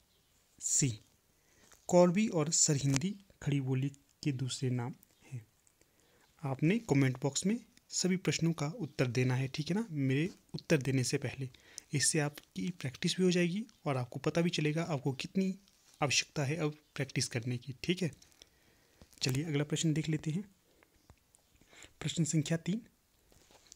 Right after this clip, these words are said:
घर जमाई संगठनात्मक आधार पर कैसा शब्द है?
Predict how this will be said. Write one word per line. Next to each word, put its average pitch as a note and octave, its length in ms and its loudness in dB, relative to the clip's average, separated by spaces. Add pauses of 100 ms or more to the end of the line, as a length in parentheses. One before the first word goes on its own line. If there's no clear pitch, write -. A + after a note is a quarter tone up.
घर D#3+ 240 4
जमाई E3+ 560 2 (340)
संगठनात्मक D3+ 920 2
आधार C#3+ 260 0
पर E3 180 -4
कैसा D3+ 400 -2
शब्द - 520 -2
है? - 180 -10